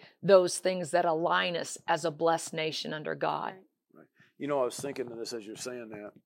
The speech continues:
Speaker 3: you know, you, the two pillars, you know, we got a little top heavy on the one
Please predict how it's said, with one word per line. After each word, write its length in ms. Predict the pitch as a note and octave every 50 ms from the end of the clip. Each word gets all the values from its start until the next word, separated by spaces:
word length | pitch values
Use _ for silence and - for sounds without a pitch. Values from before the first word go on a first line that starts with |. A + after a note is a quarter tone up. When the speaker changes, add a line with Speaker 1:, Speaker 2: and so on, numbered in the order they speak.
| _ -
Speaker 3:
you 100 | A#2 A2
know, 160 | G#2 A2 G#2+ A2
you, 140 | G#2+ G#2+ G#2+ - - - - - - - -
the 80 | - -
two 160 | - - D3 B2+
pillars, 440 | - - C3+ C3 A#2+ A2+ A2 G#2
you 60 | A2+ A#2
know, 80 | A#2
we 160 | A#2+ A#2 A#2+ A#2
got 140 | B2+ B2+ B2+
a 40 |
little 160 | B2 B2+ B2 A#2+
top 360 | - - C3+ B2+ A#2+ - -
heavy 280 | A#2 A#2 A2+ A2 A#2+ A2+
on 140 | A2+ A2+ A2+
the 60 | A2+
one 380 | A2+ A2+ A2+ A2+ A2+ A2+ A2+